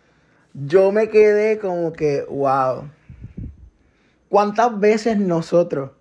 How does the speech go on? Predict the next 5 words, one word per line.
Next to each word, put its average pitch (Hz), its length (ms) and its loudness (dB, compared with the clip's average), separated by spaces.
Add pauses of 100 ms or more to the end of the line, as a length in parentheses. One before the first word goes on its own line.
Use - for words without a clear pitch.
(840)
no 180 240 0
accionamos 190 840 0
en 180 180 0
nuestra 170 400 2
vida 226 600 0